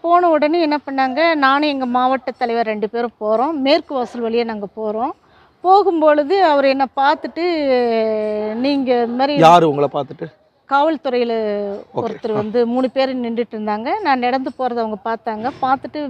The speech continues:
Speaker 1: பேக் என்னன்னு சொல்லி கேட்டாங்க. இந்த மாதிரி ஒரு வாட்டர் பாட்டிலும் ஓப்பன் பண்ணுங்கன்னு சொல்லி சொன்னாங்க. ஓப்பன் பண்ணி காமிச்சு, இது உள்ளார எடுத்து வரக்கூடாது, வெளியிலேயே வச்சுட்டு வந்துருங்க அப்படின்னாங்க. அதை வெளியிலேயே வச்சுட்டு நாங்க
Speaker 2: அங்க
Speaker 1: எல்லாரும்
Speaker 2: பாதுகாப்பு அறை இருக்கா?
Speaker 1: பாதுகாப்பு அறையில எல்லாம் வச்சுட்டு
Speaker 2: செல்போன்லாம் உள்ள கொண்டு போலாமா?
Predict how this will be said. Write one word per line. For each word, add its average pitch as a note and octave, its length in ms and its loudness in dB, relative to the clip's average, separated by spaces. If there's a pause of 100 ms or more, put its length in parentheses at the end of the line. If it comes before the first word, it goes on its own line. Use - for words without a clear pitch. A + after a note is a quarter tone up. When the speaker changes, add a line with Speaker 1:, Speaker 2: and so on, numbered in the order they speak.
Speaker 1:
பேக் A#3 280 2
என்னன்னு A3+ 380 -4
சொல்லி A3 300 -10
கேட்டாங்க. G#3+ 520 -8 (580)
இந்த C#4+ 120 -2
மாதிரி D4 180 2
ஒரு B3+ 100 2
வாட்டர் A#3+ 300 0
பாட்டிலும் B3+ 300 -4
ஓப்பன் C#4 380 -2
பண்ணுங்கன்னு A3+ 360 -4
சொல்லி A3+ 220 -8 (100)
சொன்னாங்க. G#3+ 240 -8
ஓப்பன் C4 440 -2
பண்ணி A3+ 140 -6
காமிச்சு, G#3+ 440 -4
இது C#4 160 -2
உள்ளார C#4 160 2
எடுத்து B3 220 -2
வரக்கூடாது, B3+ 440 -6
வெளியிலேயே C4+ 380 -4
வச்சுட்டு - 340 -8
வந்துருங்க G#3 380 -4
அப்படின்னாங்க. F#3+ 580 -8 (200)
அதை C4 180 -4
வெளியிலேயே C4 380 -2
வச்சுட்டு A#3+ 400 -6 (720)
நாங்க A#3+ 260 -2
Speaker 2:
அங்க F3+ 140 8
Speaker 1:
எல்லாரும் A3+ 40 0
Speaker 2:
பாதுகாப்பு F3 400 8
அறை D3+ 140 6
இருக்கா? B2+ 280 2 (260)
Speaker 1:
பாதுகாப்பு C#4 500 -4
அறையில A3 220 -6
எல்லாம் A3 260 -4
வச்சுட்டு G3+ 180 2
Speaker 2:
செல்போன்லாம் G#3 320 6
உள்ள E3+ 160 6
கொண்டு D3+ 200 2
போலாமா? C#3 300 0